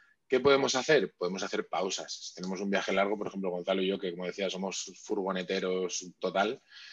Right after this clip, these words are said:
eh, si hacemos un viaje largo, llevamos perros, también nosotros nos cansamos, está muy bien hacer una par-, una pequeña parada, poder dar de comer en el, o de beber en ese momento,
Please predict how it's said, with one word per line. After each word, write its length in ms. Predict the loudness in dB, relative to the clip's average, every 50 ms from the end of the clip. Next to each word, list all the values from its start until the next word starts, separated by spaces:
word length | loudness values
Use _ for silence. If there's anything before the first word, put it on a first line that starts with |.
| -20 -20 _ _ 2
eh, 360 | 4 6 6 6 6 6 4
si 100 | 2 0
hacemos 240 | 0 0 0 0 0
un 140 | 2 4
viaje 240 | 4 4 4 4 4
largo, 320 | 6 6 6 6 4 4 4
llevamos 340 | 4 2 2 0 -2 -6 _ 0
perros, 360 | 2 2 4 4 2 0 0
también 200 | -2 -2 -2 -2
nosotros 240 | -2 -2 -2 -4 -4
nos 120 | -4 -4
cansamos, 520 | -4 -4 -2 2 2 2 2 2 0 -2
está 180 | -2 -2 -4 -2
muy 140 | -2 0 0
bien 160 | 0 -2 -4
hacer 180 | -6 -8 -6 -4
una 140 | -2 -2
par-, 200 | -2 -2 -4 -4
una 180 | -4 -6 -6 -4
pequeña 280 | -4 -4 -4 -4 -2 0
parada, 580 | 2 4 6 8 8 8 8 8 8 6 4 -2 _ -20 -20 -20 _ _ _
poder 460 | 0 2 4 6 8 8 6 6 4
dar 180 | 4 4 4 4
de 100 | 2 0
comer 240 | 0 -2 0 0 0
en 80 | 0
el, 80 | -2 -2
o 100 | -2 0
de 100 | 0 2
beber 240 | 2 2 2 2 0
en 60 | -2
ese 180 | -4 -6 -4 -4
momento, 580 | -2 -2 0 0 -2 -2 -2 -2 -2 -2 -2